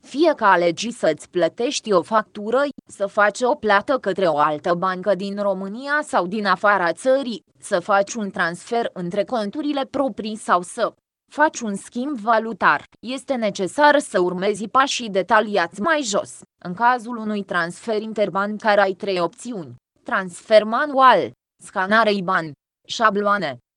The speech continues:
Pentru a face un transfer interbancar manual trebuie doar să completezi numele sau ibanul, cum îți e mai ușor, iar George Go îți găsește informațiile necesare tranzacției dacă ai mai inițiat plăți către acest beneficiar în trecut.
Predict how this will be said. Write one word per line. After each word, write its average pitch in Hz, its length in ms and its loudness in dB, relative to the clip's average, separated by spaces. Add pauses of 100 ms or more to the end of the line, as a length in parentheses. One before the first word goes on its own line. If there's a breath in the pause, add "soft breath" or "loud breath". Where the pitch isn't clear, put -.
(220)
Pentru 214 360 -4
a 214 100 4
face 233 380 0
un 180 180 -4
transfer 180 560 -4
interbancar 202 800 0
manual 233 520 0
trebuie 247 400 -2
doar 226 260 4
să 269 160 -4
completezi 233 720 -4
numele 220 380 0
sau 311 300 2
ibanul, 226 520 0 (220)
cum 196 260 -2
îți 240 260 -4
e 269 80 -2
mai 240 280 0
ușor, 190 360 -2 (200)
iar 202 200 4
George 180 440 -2
Go 180 320 2
îți 247 220 -10
găsește 180 580 -4
informațiile 208 960 0
necesare 208 760 0
tranzacției 180 840 0
dacă 190 300 -2
ai 165 180 4
mai 190 220 -2
inițiat 254 580 0
plăți 240 440 -6
către 170 300 -6
acest 196 440 -4
beneficiar 220 960 0
în 185 200 -4
trecut. 190 520 -6